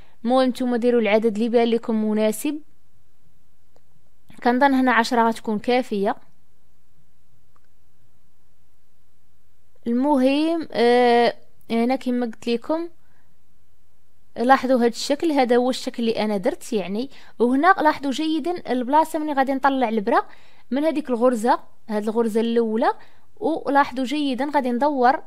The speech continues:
الخدمه ديالي. علاش؟ باش نخدم الضرس فوق من هذاك ال-، فوق من هاد اللوايه، فغادي نرجع في نفس هاد النقطه هادي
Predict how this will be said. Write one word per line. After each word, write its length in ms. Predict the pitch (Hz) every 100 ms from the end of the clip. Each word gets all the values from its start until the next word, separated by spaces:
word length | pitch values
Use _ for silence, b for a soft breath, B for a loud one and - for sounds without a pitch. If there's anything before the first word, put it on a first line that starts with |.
| -
الخدمه 420 | 226 254 214 220
ديالي. 460 | 202 214 208 294 359 b b -
علاش؟ 400 | 214 294 359 254
باش 200 | 254 247
نخدم 420 | 233 240 311 330
الضرس 520 | 208 190 349 392 -
فوق 300 | - 349 -
من 120 | 311
هذاك 320 | 262 285 294 254
ال-، 280 | 220 -
فوق 260 | 214 330 320
من 140 | 311
هاد 160 | 277 269
اللوايه، 640 | 226 240 226 226 208 175 - - b b b
فغادي 280 | - 269 285
نرجع 260 | 294 262 262
في 160 | -
نفس 220 | 370 - 294
هاد 120 | 262
النقطه 320 | 277 - 269
هادي 460 | 233 233 220 330